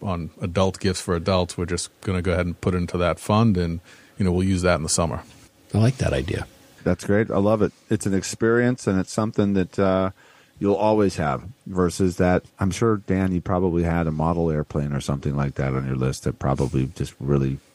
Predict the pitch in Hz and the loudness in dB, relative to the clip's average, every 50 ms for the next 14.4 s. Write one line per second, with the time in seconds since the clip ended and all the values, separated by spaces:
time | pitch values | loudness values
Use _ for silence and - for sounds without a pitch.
0 | _ _ - - - _ _ _ _ _ _ _ - 78 69 73 78 78 78 78 | _ _ -20 -20 -20 _ _ _ _ _ _ _ -6 -4 -2 0 2 2 2 0
1 | 73 71 82 76 73 71 - 87 78 73 71 71 69 - 71 69 67 67 64 67 | 0 2 2 0 0 0 0 0 0 0 0 0 -2 -2 -2 -2 0 0 0 0
2 | - 67 60 57 58 57 57 55 50 - - - - 69 60 60 - - _ _ | -4 -6 -6 -8 -8 -10 -10 -10 -10 -12 -10 -8 -6 -6 -6 -6 -8 -14 _ _
3 | _ - 82 76 76 78 73 - 71 73 69 - - 67 65 65 - 67 64 64 | _ -8 -6 -6 -4 -6 -2 0 0 0 0 -2 -2 -4 -4 -4 -4 -4 -4 -4
4 | 64 58 - - - 50 - - - 52 - - - - - - 98 - - - | -4 -6 -6 -6 -6 -6 -6 -8 -10 -10 -8 -10 -12 -12 -14 -14 -8 -2 0 2
5 | 101 92 90 - 104 95 104 101 101 95 90 87 - - - - - - - - | 2 2 2 2 2 4 4 4 4 2 2 0 -2 -8 -14 -20 -20 -20 -20 -20
6 | - _ _ _ - - - 185 98 95 - - - - - - - - - - | -20 _ _ _ -20 -6 0 0 0 2 0 0 -2 -2 -2 -4 -8 -12 -16 -20
7 | - - - - - - - - - - 165 - - - 160 151 - - - - | -20 -20 -20 -20 -20 -20 -20 -20 -8 -6 -4 -4 -2 -2 -4 -4 -4 -6 -6 -4
8 | 170 170 160 143 - 180 156 156 - 220 262 254 185 147 107 90 120 127 120 - | -2 -2 -2 0 -2 -2 -2 -2 0 0 0 2 2 2 2 4 2 2 2 2
9 | 123 120 113 101 - - 127 120 120 - - 120 120 117 113 98 87 85 87 82 | 2 2 2 0 0 0 2 2 2 2 2 0 0 2 2 0 2 2 2 0
10 | 78 - - 101 101 101 - 101 95 95 95 95 90 87 85 82 85 85 85 92 | 0 0 0 0 0 0 0 0 0 0 0 -2 -2 -2 -2 -2 -2 -2 0 0
11 | 95 98 92 98 101 104 110 98 95 92 101 107 - - - 95 92 92 87 82 | 0 0 0 0 0 0 2 0 0 0 -2 -4 -4 -2 -2 0 0 0 -2 -2
12 | 80 80 76 76 73 - - - - - - 87 92 95 104 110 117 113 - - | -2 -2 -2 -2 -2 -4 -6 -8 -10 -10 -4 0 2 2 4 2 2 0 0 -4
13 | - - 104 92 90 98 95 92 87 82 - 104 - - 85 73 80 80 87 95 | -2 -2 -2 0 0 0 0 -2 -2 -4 -6 -6 -4 -4 -2 0 2 4 4 4
14 | 95 107 104 92 80 73 - | 2 2 2 2 2 0 -2